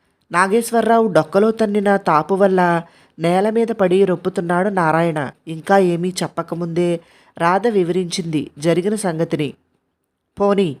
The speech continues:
దరిద్రుడిని, పీడ వదిలింది," అనుకుంటూ నిష్క్రమించాడు చీమ కుట్టినంత బాధైనా కలగని పరందామయ్య.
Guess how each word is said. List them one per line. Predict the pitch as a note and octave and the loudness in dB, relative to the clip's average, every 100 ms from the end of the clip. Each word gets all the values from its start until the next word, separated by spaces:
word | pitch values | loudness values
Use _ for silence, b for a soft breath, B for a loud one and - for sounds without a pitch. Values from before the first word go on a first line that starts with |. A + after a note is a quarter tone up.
| - | -4
దరిద్రుడిని, | D#3+ D#3+ D#3 E3+ D#3 C3+ - b b b | -2 0 0 0 0 -6 -12 b b b
పీడ | F3+ F#3 | 0 0
వదిలింది," | G3+ F3 F#3 F3 D#3 B2+ _ _ | 0 -2 -4 -4 -6 -8 _ _
అనుకుంటూ | D#3+ E3 E3+ D3+ E3+ D#3+ D3+ b b b E3+ | -10 -6 -6 -2 -2 -2 -6 b b b -12
నిష్క్రమించాడు | E3+ G3+ G#3 F#3+ D#3+ E3+ D#3 C#3 - - | -8 -4 -4 -4 -4 -2 -2 -6 -10 -6
చీమ | F3+ F3+ | -4 -4
కుట్టినంత | F#3+ F#3+ - F#3 F3 E3 | -2 -2 0 0 0 -2
బాధైనా | D3+ C#3+ D#3 F3 F3+ F#3+ | 0 0 2 0 2 0
కలగని | F#3 E3 D#3+ F#3+ | 0 0 0 0
పరందామయ్య. | F#3 D#3+ D#3 D#3+ D#3+ D#3+ C3 | 0 0 0 -2 0 -2 -4